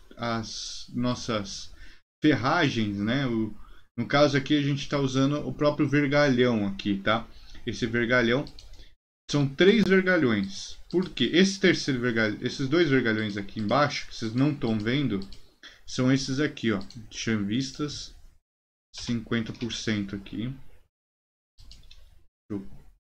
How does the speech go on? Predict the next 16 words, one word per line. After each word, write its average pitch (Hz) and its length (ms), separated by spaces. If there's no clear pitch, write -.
pôr 104 100
cinquenta 104 520
por 110 160
cento 104 280
aqui. 131 320
Ok. 113 560
Tá 120 60
vendo 135 220
aqui, - 180
ó? 107 180
Então, 175 480
ela 139 300
está 147 420
com 156 400
a 180 80
estrutura 170 920